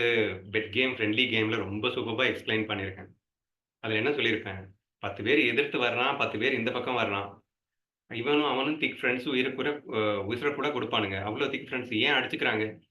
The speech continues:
ஏன்னா அன்பின் வெளிப்பாடுங்கிறான்.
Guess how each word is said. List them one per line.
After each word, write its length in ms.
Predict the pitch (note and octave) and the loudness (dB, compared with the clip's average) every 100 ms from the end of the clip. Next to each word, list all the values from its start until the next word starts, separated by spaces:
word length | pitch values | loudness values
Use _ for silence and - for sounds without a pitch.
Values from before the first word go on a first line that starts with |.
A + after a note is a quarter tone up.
| _ _ _ _ _ _ _ - | _ _ _ _ _ _ _ 0
ஏன்னா 260 | C3 F3 | 4 4
அன்பின் 400 | E3 C#3 C3+ C#3+ | 4 2 2 0
வெளிப்பாடுங்கிறான். 680 | A#2+ A#2+ A#2+ A2+ A2 G2+ F2 | 2 2 4 4 2 0 -4